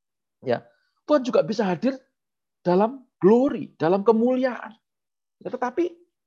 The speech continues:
Yesus lahir di dunia yang, eh, nanti bulan depan kita akan merayakan Natal. Ya, saudara. Kenapa Yesusnya tidak lahir di,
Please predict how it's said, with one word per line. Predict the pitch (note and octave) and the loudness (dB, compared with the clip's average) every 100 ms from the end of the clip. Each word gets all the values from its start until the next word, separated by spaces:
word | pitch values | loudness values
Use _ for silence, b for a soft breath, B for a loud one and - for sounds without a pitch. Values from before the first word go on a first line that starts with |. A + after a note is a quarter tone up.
| - | -4
Yesus | F3 G#3+ G#3+ E4+ - - _ - | 2 2 2 -2 -4 -20 _ -6
lahir | F3+ F3+ D#3+ F3 G3+ | -2 -2 4 4 4
di | E3+ | -2
dunia | C#3+ D#3+ F3+ F3+ C3+ A2+ | -2 -2 0 2 2 0
yang, | G#2 G2+ G2 _ _ _ _ - | -2 -2 -8 _ _ _ _ -12
eh, | F#2+ G#2 G#2+ A2 | -2 0 0 -2
nanti | G#2+ A2+ A2 | -6 -8 -10
bulan | A2+ G#2+ G#2 | -4 -4 -4
depan | - G#2+ G2+ | -4 -6 -6
kita | G2 F#2 F2+ | -6 -8 -6
akan | G2+ | -8
merayakan | G2+ G2 F#2+ G2 G2 | -6 -4 -6 -6 -8
Natal. | G2 G2+ E2+ E2 - _ _ _ _ - | -8 -8 -10 -10 -16 _ _ _ _ -12
Ya, | G#2 | -12
saudara. | F#2+ G#2+ F#2 F#2+ F2+ _ _ _ _ _ _ _ | -10 -10 -8 -8 -10 _ _ _ _ _ _ _
Kenapa | - C#4 D4+ D4+ D4+ | -8 -4 -4 -2 0
Yesusnya | A#3 B3 C#4+ C4 - C#4 | 2 2 -2 -4 -2 -2
tidak | C#4 G#3+ B3 | 0 2 2
lahir | A#3+ G#3+ A#3+ A#3 | 2 0 -2 -4
di, | - A3 G#3+ | -2 -2 -2